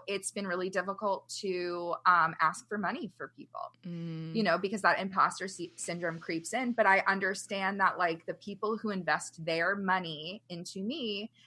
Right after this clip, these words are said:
Speaker 1: get more out of it than the people who don't.
Speaker 2: Yeah.
Speaker 1: And those things collide when someone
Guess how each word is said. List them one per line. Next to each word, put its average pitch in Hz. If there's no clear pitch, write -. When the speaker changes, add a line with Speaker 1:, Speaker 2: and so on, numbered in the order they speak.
Speaker 1:
get -
more 185
out 208
of 165
it 135
than 160
the 160
people 156
who 202
don't. -
Speaker 2:
Yeah. 160
Speaker 1:
And 180
those 196
things 214
collide 196
when 175
someone 185